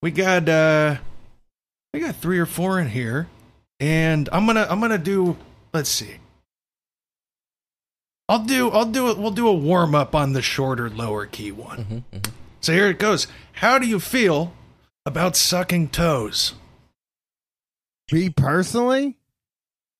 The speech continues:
Speaker 1: Yeah, I
Speaker 2: Yeah,
Speaker 1: guess so.
Speaker 2: I
Speaker 1: We'll have
Speaker 2: guess.
Speaker 1: to round table it.
Speaker 2: Thank you,
Speaker 3: It's
Speaker 2: listener.
Speaker 3: <laughs> kinda gross. I don't love it.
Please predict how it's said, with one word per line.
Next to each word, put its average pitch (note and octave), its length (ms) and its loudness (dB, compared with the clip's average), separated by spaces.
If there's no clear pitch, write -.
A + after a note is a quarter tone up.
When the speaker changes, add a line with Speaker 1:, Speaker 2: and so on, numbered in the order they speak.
Speaker 1:
Yeah, F3+ 100 2
I D#3 200 2
Speaker 2:
Yeah, - 100 -2
Speaker 1:
guess D#3 120 0
so. D3+ 260 0
Speaker 2:
I A#2 100 -2
Speaker 1:
We'll D3 160 0
have E3 160 4
Speaker 2:
guess. D3 160 0
Speaker 1:
to A#2+ 60 -10
round D3+ 360 0
table C3+ 360 0
it. C3 140 -4
Speaker 2:
Thank D3+ 220 -2
you, E3 80 -2
Speaker 3:
It's D3+ 200 2
Speaker 2:
listener. A#2 160 2
Speaker 3:
<laughs> A2+ 60 -6
kinda A3+ 380 0
gross. C#3+ 720 -2
I C3+ 180 -2
don't D#3 220 -2
love C3+ 240 2
it. C#3 220 -2